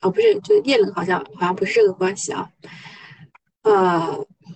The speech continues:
液冷，液冷的消息，啊，其实也是，也是已经讲了，讲了大概四五天了，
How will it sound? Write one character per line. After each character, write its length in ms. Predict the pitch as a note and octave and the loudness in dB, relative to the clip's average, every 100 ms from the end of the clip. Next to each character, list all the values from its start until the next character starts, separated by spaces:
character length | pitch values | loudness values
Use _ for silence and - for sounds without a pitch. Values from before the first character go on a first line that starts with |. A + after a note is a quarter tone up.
| _ _ _ _ _ _ _ _ _ _ _ _ _ _ _ _ _ _ _ _ _ | _ _ _ _ _ _ _ _ _ _ _ _ _ _ _ _ _ _ _ _ _
液 180 | D#4+ C4+ | 2 4
冷， 140 | F#3 - _ | 2 0 _
液 120 | D#4 | 0
冷 140 | D#4+ G#3 | 2 2
的 100 | G3+ | 2
消 180 | A3+ B3 | 0 0
息， 720 | - G#3 F#3+ F3+ F3 - - _ _ _ | 0 2 2 0 -2 -8 -16 _ _ _
啊， 140 | - - | -16 -10
其 160 | - A#3+ | -4 -2
实 420 | C4 B3+ B3+ - | 2 0 0 -2
也 220 | - G3 | 2 2
是， 340 | G3 D#4+ B3+ G3+ | 2 2 2 2
也 120 | G3 | 0
是 260 | G#3 D#4 C#4 | 2 0 2
已 100 | G3+ | 2
经 420 | - A#3 B3 C4+ - | 0 -4 -4 -10 -4
讲 300 | G3+ E3 E3+ | -2 -2 -6
了， 400 | D#3+ C#3 - - _ _ _ _ _ _ | -10 -10 -12 -20 _ _ _ _ _ _
讲 220 | F#3+ F#3 | -4 0
了 80 | F#3+ G#3+ - _ | 2 0 -6 _
大 140 | A#3+ G#3+ | 0 2
概 260 | G#3+ G3+ F#3 - - | 2 2 -2 -10 -12
四 180 | - D4+ | -2 2
五 160 | G#3+ | 4
天 240 | - G#3 G#3+ | 4 2 4
了， 240 | G#3+ - | 4 0